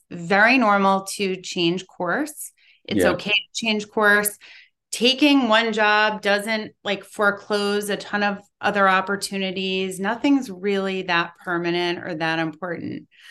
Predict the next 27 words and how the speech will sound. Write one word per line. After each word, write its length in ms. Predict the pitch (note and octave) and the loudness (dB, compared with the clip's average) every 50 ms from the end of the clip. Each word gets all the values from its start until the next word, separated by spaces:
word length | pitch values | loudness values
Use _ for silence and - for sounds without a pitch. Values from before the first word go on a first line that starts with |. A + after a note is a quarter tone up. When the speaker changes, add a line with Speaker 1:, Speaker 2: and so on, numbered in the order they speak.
| - _ _ _ | -20 _ _ _
Speaker 1:
So 140 | - - A3+ | -2 0 2
to 160 | F#3+ G3+ G3+ | 4 4 4
take 220 | G3 G#3+ A#3+ A#3+ B3 | 4 4 4 4 4
it 80 | C4 - | 4 4
all 240 | G#3+ G3+ G3 G3 | 6 6 6 6
a 40 | F#3 | 4
little 220 | G3 G#3 A#3+ B3 B3 | 4 4 6 6 6
less 280 | A3 G3 G3 G3 - | 6 4 4 2 -2
seriously, 520 | - C4+ C4+ B3+ A3+ G#3 G#3 - A3 G3+ F#3 | 0 2 2 2 2 0 -2 -2 0 0 0
and 100 | F#3 F#3 | 2 0
I 80 | F#3 F#3 | 0 -2
say 320 | F3+ - - B3 A#3 B3+ | -4 -6 -4 -2 -2 -2
this 260 | B3+ B3 B3 A#3+ A#3+ | -2 -4 -6 -6 -6
as 200 | G#3+ F#3+ F#3+ - | -8 -10 -8 -6
someone 260 | - G#3 F#3 F3+ F3+ | -6 -4 -4 -2 -4
who 160 | F3+ E3+ G3 F#3 | -4 -6 -8 -8
takes 320 | - G3+ G3 F#3+ F#3+ - | -4 -2 -2 -2 -2 -4
a 60 | D#3+ | -4
lot 300 | F3 F#3+ F3+ F3+ F3+ F3+ | -2 0 2 2 2 2
of 120 | F3+ F3 - | 2 0 -2
things 240 | F3+ F3+ E3+ D#3+ | -4 -4 -4 -4
very 320 | D#3 F#3 F3 E3+ E3+ F3 F#3 | -2 -2 -2 0 0 -2 -4
seriously, 760 | F3+ - G#3+ G3+ G3+ G#3 G#3+ A3 A3 - B3 B3 B3 - B3+ - - - - _ _ | -6 -6 -6 -4 -2 -2 -4 -4 -6 -6 -4 -2 -2 -2 -4 -6 -12 -16 -20 _ _
Speaker 2:
<laughs> 360 | _ _ _ _ _ _ _ | _ _ _ _ _ _ _
Speaker 1:
but, 340 | A#3+ A3 G#3 G#3 G3+ - - - _ _ | 2 4 4 4 2 0 -4 -10 _ _
you 180 | - - A#3+ A#3 | -12 -10 -6 -4
know, 420 | A3 G#3 G3+ G3 G3 - - - | -2 -2 -2 -2 -4 -6 -8 -12